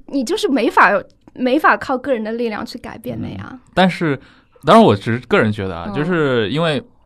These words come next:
Speaker 2: 像无论是 Peterson 也好，还是那个刚提到像 Sam Harris 也好，他们的共同特征就是对进步主义有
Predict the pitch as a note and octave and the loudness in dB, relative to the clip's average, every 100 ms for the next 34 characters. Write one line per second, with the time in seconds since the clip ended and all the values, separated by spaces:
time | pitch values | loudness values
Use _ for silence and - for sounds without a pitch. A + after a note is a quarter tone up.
0 | _ - - C#3 A#2 D#3+ E3+ D3 D3 C3+ | _ -14 -4 -2 0 0 0 -2 -2 -2
1 | A#2 D3 D3+ D3 G#2+ G#2+ G#2 F#2 G#2+ A#2 | -2 -4 -4 -2 -2 -2 -4 -4 -2 -4
2 | - A#2 A#2 G#2 A#2+ B2+ B2 G#2+ G#2+ A2 | -4 -2 -2 -2 -2 -4 -2 -4 -4 -4
3 | G2 - - - C3 B2 C3+ C#3+ A#2 G2+ | -6 -8 -10 -8 -6 -2 0 0 -4 -8
4 | F2+ F2+ E3 F3 A#2+ - C#3 A2+ A2+ A#2 | -10 0 0 2 2 2 2 2 0 0
5 | A#2+ A#2+ A2+ A2 - D3+ D3 G3+ C3+ A#2+ | 0 -2 -4 -6 -2 -2 2 2 2 -4
6 | F#2+ G2+ G#2 F2+ | -4 -4 -6 -8